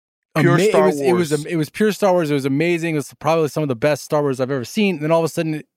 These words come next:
Speaker 2: I felt like I just jumped into Andor, which was also awesome. I don't, I don't, I, I'm still, I'm still trying to figure it out.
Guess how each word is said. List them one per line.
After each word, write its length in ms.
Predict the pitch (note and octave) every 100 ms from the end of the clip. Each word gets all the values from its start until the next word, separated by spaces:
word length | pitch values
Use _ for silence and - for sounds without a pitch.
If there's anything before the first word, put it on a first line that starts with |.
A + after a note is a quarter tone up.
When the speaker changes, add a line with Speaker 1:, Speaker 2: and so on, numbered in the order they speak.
| _
Speaker 2:
I 100 | D#3
felt 160 | C#3+ E3
like 120 | D3
I 80 | C3+
just 300 | B2 C#3+ B2+
jumped 220 | D3+ C3+
into 220 | C#3+ B2
Andor, 500 | D3 F3+ D3+ A2+ A2+ - _ _ _ _ _ -
which 200 | D3 -
was 300 | D3+ C3 -
also 400 | - F#3+ - D3+
awesome. 540 | C#3+ C#3 - B2 C3+ - _ _ _ _ -
I 140 | D#3+
don't, 120 | F3+ F3
I 120 | F3
don't, 180 | E3 D3
I, 220 | D3 D3 -
I'm 160 | D3+
still, 200 | C3+ D3 - -
I'm 100 | E3+
still 160 | D#3 F#3
trying 140 | E3
to 40 |
figure 160 | C#3 C#3
it 60 | B2+
out. 180 | A2